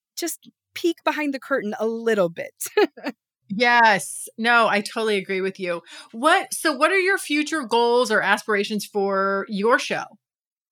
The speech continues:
Speaker 1: You know, I think the show is exactly what I want it to be for right now. I'm not looking to necessarily do anything crazy with it. I think the,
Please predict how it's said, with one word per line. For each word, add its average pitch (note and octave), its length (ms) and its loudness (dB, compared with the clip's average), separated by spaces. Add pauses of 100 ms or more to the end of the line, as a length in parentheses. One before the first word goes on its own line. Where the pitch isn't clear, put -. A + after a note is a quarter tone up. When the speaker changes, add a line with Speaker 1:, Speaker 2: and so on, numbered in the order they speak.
(1160)
Speaker 1:
You E4 80 -2
know, B4 220 0
I E4 100 0
think C5 220 0
the B4 140 6
show E4+ 280 4
is D#4+ 100 -2
exactly C#4 460 0
what C4+ 120 0
I B3+ 80 2
want A#3+ 240 0
it A3 100 -4
to A3+ 100 -8
be A3 160 -8
for G#3+ 180 -6
right G3 240 0
now. F3 220 -4
I'm F#3+ 120 -4
not C4 240 2
looking B3+ 340 -2
to A#3+ 100 -6
necessarily A3 580 -4
do G#3 140 -2
anything G#3 320 -4
crazy G#3 420 -6
with G#3 180 -4
it. A3 160 -2
I G#3+ 120 -2
think D4+ 320 -4
the, G#3+ 160 -6